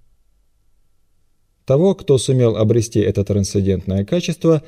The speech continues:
называют дживанмуктой, освобождённым, хотя со стороны может показаться, что он по-прежнему находится в материальных условиях.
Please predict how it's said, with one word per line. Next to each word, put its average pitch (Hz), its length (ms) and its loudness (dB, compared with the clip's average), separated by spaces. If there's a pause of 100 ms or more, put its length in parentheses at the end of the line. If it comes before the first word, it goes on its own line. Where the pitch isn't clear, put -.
(180)
называют 170 600 2
дживанмуктой, 147 1000 -2
освобождённым, 117 960 -2 (340)
хотя 113 380 2
со 107 120 -4
стороны 165 440 0
может 107 280 -2
показаться, 165 720 -2 (220)
что - 240 0
он 175 120 0
по-прежнему 107 580 2
находится 151 600 0
в - 20 -2
материальных 120 640 0
условиях. 95 460 -10